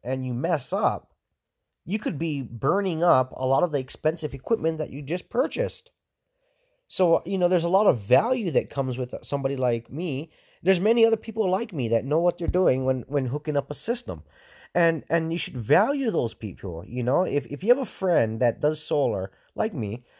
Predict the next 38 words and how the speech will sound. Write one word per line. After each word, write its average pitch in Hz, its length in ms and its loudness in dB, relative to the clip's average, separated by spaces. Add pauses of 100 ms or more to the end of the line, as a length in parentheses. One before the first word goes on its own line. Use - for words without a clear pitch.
(220)
and 214 140 -2
you 220 80 6
invite 202 300 4
him 190 140 0
over 180 240 0
to 147 80 0
come 160 160 -6
help 165 260 -4
you 160 100 -6
out, 180 280 2 (400)
do 254 140 0
whatever 302 300 0
you 254 200 -4
can 185 380 2
to 139 120 -6
lend 143 240 0
a 139 60 0
hand. 104 380 -4
Help - 360 -4
him 220 120 -2
out 208 140 0
as 170 100 -6
much 180 180 -6
as 147 180 -6
you 175 80 -6
can. 90 360 -4 (500)
At 185 120 2
the 226 60 6
end 226 80 6
of 226 80 0
the 220 80 4
day, 220 80 4
remember, 185 420 -4
he's 151 260 -8
coming 185 320 -6
to 151 80 -4
help 156 340 -4
you, 101 480 -8